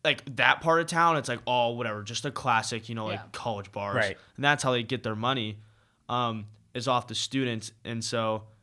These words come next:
Speaker 1: it was weird because you could go in, but then they would,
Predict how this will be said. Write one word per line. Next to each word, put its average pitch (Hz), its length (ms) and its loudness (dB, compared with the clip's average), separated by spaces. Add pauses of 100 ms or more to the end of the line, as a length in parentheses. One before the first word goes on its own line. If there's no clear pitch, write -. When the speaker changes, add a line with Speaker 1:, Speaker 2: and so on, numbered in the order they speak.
(1080)
Speaker 1:
it 151 60 2
was 143 160 2
weird 139 340 2
because 151 360 0
you 135 60 -2
could 131 180 -6
go 135 320 2
in, 135 240 0
but 127 120 -2
then 135 140 -4
they 131 100 -2
would, 127 120 -2